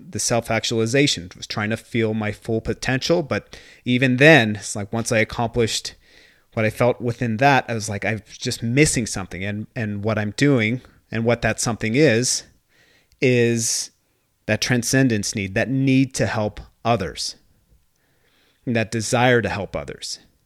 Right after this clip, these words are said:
Now, the idea behind this hierarchy is that, you know, even though we go on to self-actualization or transcendence needs, sometimes if our security needs all of a sudden are threatened, we kind of go back down.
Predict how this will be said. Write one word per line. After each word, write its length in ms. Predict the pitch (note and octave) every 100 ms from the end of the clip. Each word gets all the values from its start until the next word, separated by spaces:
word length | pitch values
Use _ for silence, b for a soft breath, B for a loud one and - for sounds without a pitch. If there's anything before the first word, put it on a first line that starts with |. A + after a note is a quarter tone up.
| _ _ _ -
Now, 440 | B2+ B2+ A#2+ B2 - _
the 120 | B2+
idea 260 | A#2+ C#3 D3
behind 440 | B2 C3 B2 A#2 - C3+ A2+ -
this 400 | A#2 A#2 G#2+ -
hierarchy 600 | - C#3+ D#3 A#2+ - G#2+
is 140 | G#2 -
that, 380 | G#2+ G#2 - - b b b b b
you 80 | -
know, 120 | A2
even 240 | A#2+ C3 C3+
though 120 | B2
we 140 | B2
go 260 | A2+ C3 B2
on 200 | C3 B2
to 160 | - A#2+
self-actualization 1040 | - A#2+ B2 A#2 - A2 A2+ B2 - A2+
or 80 | G#2
transcendence 800 | - A#2 G#2+ C3+ C3 A#2 G#2+ -
needs, 440 | A2 G#2+ G2 - b b b b
sometimes 500 | - A2+ B2 A#2 -
if 180 | B2+ -
our 300 | A#2 A2+ A2+
security 560 | - B2 - C3+ B2+ A#2
needs 180 | A2 G#2+
all 180 | B2+
of 80 | B2
a 40 | A#2
sudden 280 | - A#2
are 60 | A2
threatened, 440 | - C3 C#3+ E3+
we 120 | - A2
kind 220 | A#2+ A2+
of 40 |
go 140 | G2+ G2
back 300 | G#2+ G2+ -
down. 320 | C3 F#2+